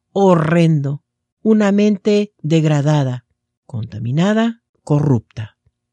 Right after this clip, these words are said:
Por lo tanto, los pensamientos que salen de ese tipo de mente son destructivos. En Isaías capítulo veintinueve, versículo dieciséis,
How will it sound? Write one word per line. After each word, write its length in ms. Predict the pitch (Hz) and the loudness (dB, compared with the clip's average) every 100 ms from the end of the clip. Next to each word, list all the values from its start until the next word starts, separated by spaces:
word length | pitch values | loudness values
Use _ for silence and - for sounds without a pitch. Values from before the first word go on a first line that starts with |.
| _ _ _ _ _ _ _ - | _ _ _ _ _ _ _ -8
Por 160 | 175 | -4
lo 100 | 180 | -2
tanto, 320 | 170 220 226 233 | 0 0 2 2
los 180 | 214 | 2
pensamientos 640 | 180 202 190 196 208 226 220 | 0 -2 0 2 0 0 -2
que 120 | 214 | -2
salen 340 | 220 220 220 | 0 2 2
de 100 | 202 | 2
ese 200 | 202 226 | 0 -2
tipo 320 | - 208 190 185 | -2 -6 -2 0
de 100 | 175 | 2
mente 640 | 202 294 285 - 185 190 _ _ | 4 4 2 -2 -2 -4 _ _
son 300 | - - 185 | -12 -2 2
destructivos. 920 | 165 170 214 196 - 311 226 156 - - _ _ _ _ _ _ | 2 -2 -6 -8 -4 -4 -4 -10 -14 -20 _ _ _ _ _ _
En 140 | - 220 | -2 0
Isaías 500 | 226 233 254 311 330 | 2 2 2 2 2
capítulo 520 | 254 214 233 254 247 | -2 -4 -4 0 0
veintinueve, 800 | 220 196 - 190 196 214 202 160 | 0 -2 -2 -2 0 2 2 0
versículo 480 | 160 165 196 214 202 | -2 -6 -8 -6 -4
dieciséis, 760 | 190 180 190 165 185 202 208 | -2 -4 -6 -6 -2 -2 -4